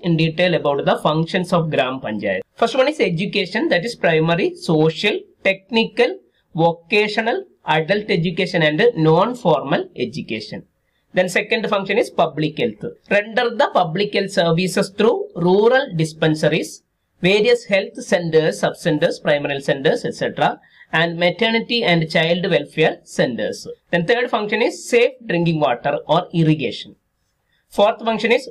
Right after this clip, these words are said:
grow more food campaigns. Fifth function is sanitation and drainage in the Gram Panchayat.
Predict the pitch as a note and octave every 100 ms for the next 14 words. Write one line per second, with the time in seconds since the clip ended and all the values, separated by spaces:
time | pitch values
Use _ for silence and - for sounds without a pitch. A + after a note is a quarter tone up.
0 | E3+ F3 A3 B3+ - - F3+ F#3+ A#3 D4+
1 | - G3+ D#3 E3 A#2 A#2 A2+ A2 A#3+ A#3
2 | C#4 A3+ G#3 G#3+ C4 F#4+ - G#3 F#3+ G#3
3 | G#3 A3 G#3+ A3+ G3 E3 F3+ D#4+ F3 E3+
4 | E3 E3 F3 G3 G#3 - D3 D#3 F4+ -
5 | - F3+ D3 C3 C3+ A#2 A2+ G#2 -